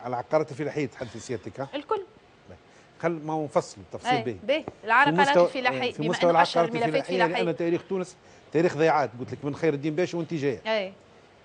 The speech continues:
Speaker 1: أنا نقول إن القانون الموجود حاليًا قانون جيد.
Speaker 2: مهم.
Speaker 1: وهذا تختم في عهد بن علي راهو، كل حاجة
Speaker 2: أي.
Speaker 1: تتقال، آه، لأموالها.
Speaker 2: كل واحد ياخو حقه.
Speaker 1: كل
Speaker 2: أي.
Speaker 1: واحد ياخو حقه، مش
Speaker 2: أي.
Speaker 1: لأن كنت معارض ليه وقت اللي كان هو في السلطة، أنا
Speaker 2: مهم.
Speaker 1: نتوا ن-،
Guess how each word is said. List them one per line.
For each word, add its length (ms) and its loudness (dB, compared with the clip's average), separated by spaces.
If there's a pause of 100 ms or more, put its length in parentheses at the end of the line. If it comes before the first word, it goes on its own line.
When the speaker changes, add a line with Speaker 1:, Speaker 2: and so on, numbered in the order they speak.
(380)
Speaker 1:
أنا 240 0
نقول 340 0
إن 60 -2
القانون 500 2
الموجود 360 -2
حاليًا 380 -4 (140)
قانون 200 0
جيد. 220 -4 (240)
Speaker 2:
مهم. 280 -12 (840)
Speaker 1:
وهذا 260 0
تختم 340 -6
في 100 -6
عهد 200 -2
بن 80 -4
علي 240 0
راهو، 200 -6 (160)
كل 120 -10
حاجة 180 0
Speaker 2:
أي. 160 -4
Speaker 1:
تتقال، 420 0
آه، 580 -4 (480)
لأموالها. 460 2
Speaker 2:
كل 200 -4
واحد 280 -4
ياخو 220 -4
حقه. 380 -6
Speaker 1:
كل 80 0
Speaker 2:
أي. 60 4
Speaker 1:
واحد 240 2
ياخو 180 -4
حقه، 160 -6 (140)
مش 60 -8
Speaker 2:
أي. 160 0
Speaker 1:
لأن 220 -4
كنت 280 -6
معارض 340 -2
ليه 160 -2 (340)
وقت 160 -4
اللي 180 -6
كان 100 -4
هو 120 0
في 100 -8
السلطة، 440 -4
أنا 160 -2
Speaker 2:
مهم. 100 -6
Speaker 1:
نتوا 220 0
ن-، 240 -6